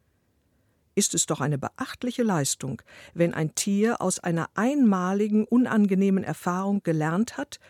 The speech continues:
die Ursache beim nächsten Mal zu vermeiden.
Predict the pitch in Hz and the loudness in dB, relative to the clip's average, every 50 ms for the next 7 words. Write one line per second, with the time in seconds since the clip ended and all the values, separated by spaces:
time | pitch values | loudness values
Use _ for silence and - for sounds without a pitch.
0 | - - - - - - - 175 - - 226 240 226 233 208 - 208 175 180 165 | -20 -20 -20 -20 -12 -4 -4 -4 0 2 0 2 2 0 -2 -2 -2 -2 0 2
1 | 165 170 160 165 196 - - - 226 214 214 220 220 - 233 - - 233 240 240 | 2 2 2 2 0 0 0 2 2 2 2 2 -2 -4 -6 -4 -2 0 0 0
2 | 220 208 175 147 - 135 | 2 0 -2 -2 -4 -6